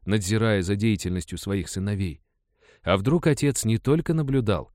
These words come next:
но и навещал каждую луну своих будущих освободителей —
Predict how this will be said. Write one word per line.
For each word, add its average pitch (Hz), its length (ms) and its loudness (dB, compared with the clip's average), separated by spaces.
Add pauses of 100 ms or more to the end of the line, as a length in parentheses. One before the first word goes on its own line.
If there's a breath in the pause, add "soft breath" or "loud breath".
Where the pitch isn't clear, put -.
(160)
но 98 140 0
и 95 80 2
навещал 95 560 0
каждую 101 420 2
луну 101 300 2
своих 85 360 -2
будущих 101 500 -2
освободителей — 95 840 -2